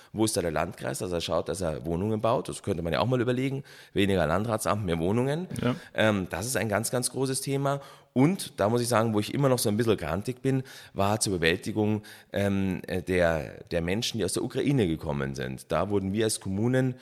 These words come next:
Speaker 1: ähm, möchte ich sagen, und wir als Bad Wiessee haben sehr viele aufgenommen. Wir haben jetzt immer noch über hundertfünfzig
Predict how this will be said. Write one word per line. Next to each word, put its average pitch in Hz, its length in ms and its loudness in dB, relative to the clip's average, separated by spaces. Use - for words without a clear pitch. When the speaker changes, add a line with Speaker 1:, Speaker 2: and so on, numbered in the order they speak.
Speaker 1:
ähm, 92 460 2
möchte 98 300 -2
ich 98 80 -2
sagen, 107 220 4
und 98 80 2
wir 92 60 4
als 90 100 0
Bad 92 180 -2
Wiessee 107 380 0
haben 92 220 -2
sehr 87 140 -2
viele 135 320 -4
aufgenommen. 110 400 -2
Wir 104 60 2
haben 101 120 0
jetzt 92 180 -2
immer 120 160 -2
noch 110 120 -4
über 92 180 0
hundertfünfzig 101 720 -4